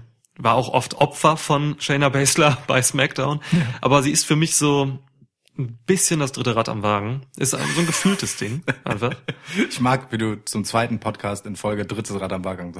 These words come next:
Speaker 2: Wagen sagst.
Speaker 1: Das sage ich wirklich öfter
Speaker 2: Ja.
Speaker 1: mal, ne?
Speaker 2: Ja, das dritte Rad am
Speaker 1: Am
Speaker 2: Fahrrad.
Speaker 1: Motorrad.
Speaker 2: Oder am, ja, genau,
Speaker 1: Ja.
Speaker 2: können wir machen.
Speaker 1: Außer es ist so ein Beiwagen. Bayley Beiwagen. Beiwagen
Speaker 2: <laughs>
Speaker 1: Bayley.
Speaker 2: Alles klar, Bayley der Beiwagen.
Speaker 1: Bayley der Beiwagen.
Speaker 2: <clears throat>
Speaker 1: Ähm,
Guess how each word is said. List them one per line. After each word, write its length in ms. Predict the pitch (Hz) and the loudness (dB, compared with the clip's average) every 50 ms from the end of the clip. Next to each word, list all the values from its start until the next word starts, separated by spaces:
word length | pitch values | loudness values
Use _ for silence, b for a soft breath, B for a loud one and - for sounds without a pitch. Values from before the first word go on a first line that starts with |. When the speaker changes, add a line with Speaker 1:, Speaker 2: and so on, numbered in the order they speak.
| 85 | -8
Speaker 2:
Wagen 220 | 95 90 90 92 87 | -6 -6 -6 -8 -8
sagst. 360 | 85 82 80 - - - - | -10 -12 -12 -12 -16 -14 -6
Speaker 1:
Das 140 | - - - | -2 -2 -2
sage 180 | - 120 120 | -2 -4 -6
ich 160 | 123 - - - | -6 -6 -4 -4
wirklich 380 | 156 - - 113 - - - - | -4 -4 -4 -4 -4 -6 -6 -6
öfter 280 | - 107 101 98 120 | -4 -4 -2 -2 -4
Speaker 2:
Ja. 40 | 98 | -6
Speaker 1:
mal, 260 | 95 95 95 95 98 | -6 -8 -8 -8 -8
ne? 240 | 98 110 127 135 131 - | -8 -6 -6 -6 -6 -8
Speaker 2:
Ja, 100 | 101 95 | -8 -8
das 120 | 101 101 - | -8 -8 -4
dritte 400 | - 123 127 - 135 127 113 117 | -2 -2 0 0 0 0 2 0
Rad 120 | 117 110 | 0 0
am 300 | 110 113 110 113 117 113 | 2 2 2 2 2 0
Speaker 1:
Am 80 | 120 117 | 0 2
Speaker 2:
Fahrrad. 200 | 117 113 104 101 | 2 4 4 4
Speaker 1:
Motorrad. 380 | 113 104 101 98 95 - - - | 4 2 2 0 -2 -4 -8 -8
Speaker 2:
Oder 140 | 120 110 104 | -6 -4 -4
am, 200 | 98 95 92 92 - | -2 -4 -4 -6 -8
ja, 160 | 101 92 87 | -6 -6 0
genau, 160 | 90 110 101 | 0 0 0
Speaker 1:
Ja. 100 | - - - - | 0 -2 -8 -12
Speaker 2:
können 160 | - 92 82 | -10 -10 -8
wir 80 | 82 82 | -8 -10
machen. 180 | 82 - - | -12 -10 -4
Speaker 1:
Außer 240 | 127 123 110 123 113 | -2 0 2 4 2
es 100 | 107 98 | 2 2
ist 100 | 110 101 | 0 -2
so 60 | 113 | -2
ein 180 | 107 101 98 95 | -2 -2 -4 -4
Beiwagen. 500 | - - 107 110 101 98 98 95 95 95 | -2 -2 -2 -2 -2 -2 -4 -4 -2 0
Bayley 300 | 92 110 113 113 117 113 | 2 2 2 2 0 0
Beiwagen. 600 | - 113 113 113 107 95 95 92 92 98 98 98 b b | 0 0 2 2 0 0 -2 -4 -6 -8 -12 -16 b b
Beiwagen 460 | - - - 113 113 107 110 107 107 - | -10 -4 -2 0 0 2 2 2 2 2
Speaker 2:
<laughs> 40 | - | 2
Speaker 1:
Bayley. 360 | 113 101 104 98 95 95 - - - B B B B B B B B B B - | 2 0 0 0 -2 -6 -8 -10 -14 B B B B B B B B B B -8
Speaker 2:
Alles 200 | 113 113 113 - | -8 -8 -4 -2
klar, 160 | - 113 107 | -2 -2 -2
Bayley 280 | 107 127 131 139 131 127 | 0 0 0 0 2 0
der 100 | 127 117 | 0 0
Beiwagen. 560 | 117 117 117 104 92 82 82 85 82 - - - | 2 0 0 0 -2 -4 -4 -6 -10 -12 -4 0
Speaker 1:
Bayley 240 | 113 113 120 127 - | 2 2 2 2 0
der 100 | 123 110 | 0 2
Beiwagen. 560 | - 110 117 120 131 127 131 139 147 156 160 | 4 4 4 4 2 0 0 0 -2 -2 -2
Speaker 2:
<clears throat> 80 | - 160 | 0 2
Speaker 1:
Ähm, 340 | 135 117 113 123 131 113 | 4 4 4 4 4 2